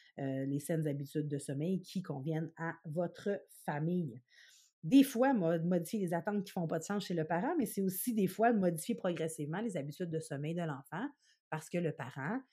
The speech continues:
a une impression, euh, d'avoir tout donné, a une impression de passer la journée à endormir un enfant dans le noir, a une impression que son aventure de la par-, la parentalité est peut-être pas si rose que ça.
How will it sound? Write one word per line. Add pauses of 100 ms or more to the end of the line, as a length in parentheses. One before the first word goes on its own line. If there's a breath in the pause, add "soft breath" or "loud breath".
(1160 soft breath)
a
une
impression,
euh,
d'avoir
tout
donné,
a
une
impression
de
passer
la
journée
à
endormir
un
enfant
dans
le
noir,
a
une
impression (1000 soft breath)
que
son
aventure
de
la
par-,
la
parentalité
est
peut-être
pas
si (220 soft breath)
rose
que
ça.